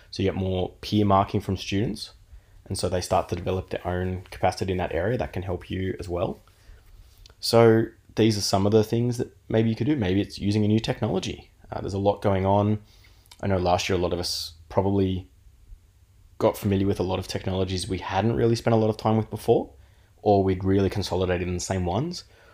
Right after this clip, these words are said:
So now I'd encourage you to push into something new. Last year for me, that was Floop, feedback loop. It's what Floop stands for.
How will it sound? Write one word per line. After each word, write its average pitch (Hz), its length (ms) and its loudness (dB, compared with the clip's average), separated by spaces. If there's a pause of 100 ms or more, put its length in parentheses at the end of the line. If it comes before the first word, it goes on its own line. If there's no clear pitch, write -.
So - 120 -4
now 104 380 6
I'd 95 80 6
encourage 92 340 0
you 90 60 -2
to 90 60 -6
push - 280 -2
into 95 200 -4
something 95 320 -4
new. 104 260 -2 (720)
Last 104 300 4
year 98 80 -2
for - 120 -6
me, 92 180 0
that 90 160 -2
was 92 280 -4
Floop, - 420 0 (220)
feedback 107 500 0
loop. 110 240 0 (260)
It's - 200 -6
what - 120 -6
Floop 98 320 -4
stands 107 240 -2
for. 110 240 0